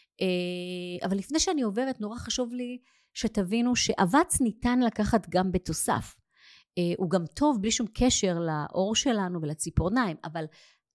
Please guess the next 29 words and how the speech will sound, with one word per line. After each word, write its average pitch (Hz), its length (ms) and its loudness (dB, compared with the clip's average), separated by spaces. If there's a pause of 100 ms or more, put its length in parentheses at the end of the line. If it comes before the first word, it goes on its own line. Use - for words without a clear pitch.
(180)
האבץ 190 460 2
הזה, 208 300 2 (120)
אם 320 140 4 (120)
אתם 240 140 4
מחליטים 214 440 2
לקחת 226 540 0
אבץ, 247 640 0 (1080)
אם 262 160 8
אתם 226 120 2
לק-, - 260 -2
מחליטים 202 360 2
לקחת 226 380 0
מינרלים 190 480 2 (100)
כמו 190 540 -4 (220)
מגנזיום 170 800 8 (120)
ואבץ, 160 760 0 (240)
לעולם 220 500 4
אל 247 80 -4
תיקחו - 360 -6
אותם 233 280 2
ביחד. 190 400 6 (160)
הם 180 180 6
לא 214 200 10
קשו-, - 200 0 (100)
לא, 226 440 6
הם, 202 200 0
הם, 202 120 -2 (100)
הם 202 320 -2
קצת 240 200 2